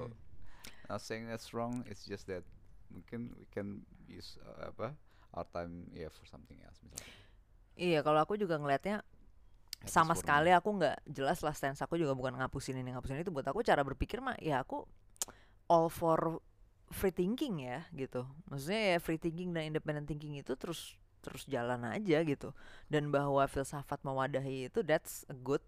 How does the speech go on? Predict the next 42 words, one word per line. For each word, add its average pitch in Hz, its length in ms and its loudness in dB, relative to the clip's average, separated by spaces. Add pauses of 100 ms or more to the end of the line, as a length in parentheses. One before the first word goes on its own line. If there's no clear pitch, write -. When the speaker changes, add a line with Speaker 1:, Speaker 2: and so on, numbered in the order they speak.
Speaker 1:
thing 123 320 -8
ya, 117 160 -8 (160)
gitu. - 240 -16 (760)
Ya, - 160 -8
aku 160 80 -4
nggak 131 240 0
ada 131 80 -2
problem 131 480 -2
dengan 123 160 -6
itu 120 180 -8
bahwa 123 240 -2
orang 120 220 -2
bisa 120 240 -8
berpikir 123 320 -8
ke - 160 -12
sini, 123 160 -8
ke - 80 -14
sana. 120 240 -8
Dan 131 240 -8 (300)
menurut 156 200 -4
aku 247 300 4
hypothesizing 147 920 -6
itu 135 160 -10
juga 160 320 0
bagian 131 540 -4
dari 123 400 -6
scientific - 400 -10
process 160 400 -2
ya. 127 160 -8
Maksudnya 170 240 -4
kita 214 80 4
juga 147 240 0
harus 131 160 -4
punya 143 240 -10
ide 190 400 2
nih, 165 160 -6 (320)
kira-kira 143 400 -4
apa 165 320 0
penjelasannya 156 640 0
gitu 139 160 -2
kan. 139 160 -4 (240)
Speaker 2:
Iya. 92 160 -12